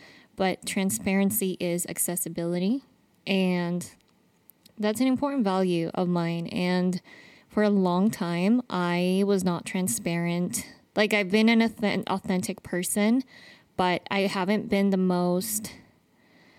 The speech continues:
how do I say this, transparent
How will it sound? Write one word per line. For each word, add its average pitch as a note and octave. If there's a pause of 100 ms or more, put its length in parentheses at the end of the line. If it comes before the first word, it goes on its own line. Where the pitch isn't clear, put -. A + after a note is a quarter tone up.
(1300)
how A#3
do G#3
I G3+
say F#3+
this, F3+
transparent A3